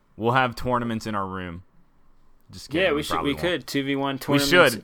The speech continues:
Speaker 2: in
Speaker 1: It would be
Speaker 2: two oh one.
Speaker 1: funny. But yeah, let's, uh, let's wrap this up. And, uh, thanks,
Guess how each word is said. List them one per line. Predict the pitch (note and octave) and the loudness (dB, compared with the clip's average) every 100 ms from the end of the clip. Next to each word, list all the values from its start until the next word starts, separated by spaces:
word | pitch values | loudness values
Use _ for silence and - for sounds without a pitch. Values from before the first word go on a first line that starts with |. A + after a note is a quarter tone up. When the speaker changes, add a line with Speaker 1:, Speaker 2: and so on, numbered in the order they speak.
| - | -4
Speaker 2:
in | C#3+ | -4
Speaker 1:
It | |
would | |
be | |
Speaker 2:
two | C3+ D#3 D3+ | 0 2 4
oh | C#3+ D3+ | 4 4
one. | C3 A2 | 2 0
Speaker 1:
funny. | A#2+ G#2 G2+ _ _ _ _ _ _ _ _ _ _ _ _ - | -2 -4 -10 _ _ _ _ _ _ _ _ _ _ _ _ 2
But | A#2+ A#2 | 2 2
yeah, | A#2+ F#2+ F#2+ - | -2 -2 -4 -4
let's, | B2+ B2+ | -4 -2
uh, | C#3 C3 A#2 G#2+ | 0 2 2 0
let's | A#2+ A#2+ | -4 -2
wrap | B2 A#2 A#2 | 2 2 0
this | A2+ A#2 | -4 0
up. | A2 G#2 - - - | 0 -2 -12 -20 -12
And, | G2+ G2+ G2 | -8 -6 -2
uh, | G2 F#2+ F#2 - | -2 -2 -4 -6
thanks, | A2+ A2 - - | -4 -4 -8 -16